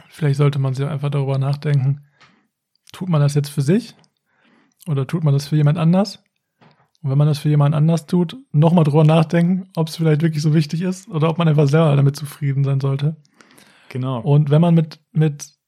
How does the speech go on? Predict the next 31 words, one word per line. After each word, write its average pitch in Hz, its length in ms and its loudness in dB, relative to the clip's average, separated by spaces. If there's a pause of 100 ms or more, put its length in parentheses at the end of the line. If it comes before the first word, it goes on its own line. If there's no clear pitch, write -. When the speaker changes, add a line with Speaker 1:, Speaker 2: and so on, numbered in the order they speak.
(600)
Speaker 1:
einem 156 180 2
anderen 175 280 2
Ergebnis 143 400 0
schon 147 160 0
zufrieden 151 400 -2
ist, 175 340 -6 (800)
dann 143 460 -2 (420)
lasst 170 320 -2
es 147 100 -4
doch 151 140 0
einfach 135 220 -2
so. 156 240 0 (580)
<laughs> - 580 -20
Und 156 200 0 (160)
mach 185 160 0
einfach 165 240 0
so, 175 200 0
dass 160 200 -2
man 165 100 0
selber 156 280 2
glücklich 165 460 -2
ist, 160 280 -4 (840)
weil 143 180 0
im 151 80 0
Endeffekt 147 440 -2
juckt 143 220 -8
keinen, 139 360 0
was - 420 -6
du 143 380 -2 (180)
bist 202 340 -2
oder, 139 440 -2